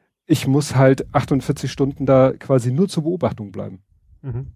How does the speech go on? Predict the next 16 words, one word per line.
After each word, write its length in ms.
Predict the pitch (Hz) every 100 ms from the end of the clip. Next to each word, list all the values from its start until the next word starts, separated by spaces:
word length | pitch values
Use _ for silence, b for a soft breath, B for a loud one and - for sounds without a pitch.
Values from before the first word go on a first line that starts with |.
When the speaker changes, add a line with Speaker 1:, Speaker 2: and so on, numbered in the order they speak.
| _ _ - - - -
Speaker 1:
Weil 260 | - 120 123
sie 120 | 117
sagen, 300 | 117 127 123
nach 100 | 131
dem 160 | 131 135
Eingriff 540 | 131 135 135 - -
möch-, 280 | 147 139 143 _
möchten 320 | 139 143 -
wir 80 | 135
sie 100 | 131
gerne 280 | 135 135 139
achtundvierzig 520 | 135 143 - 135 139
Stunden 600 | - 135 127 131 123 117
beobachten, 720 | - 147 160 175 - 165 160 127
weil 380 | 123 127 127 127 b b b b _
könnte, 680 | - 127 127 127 123 -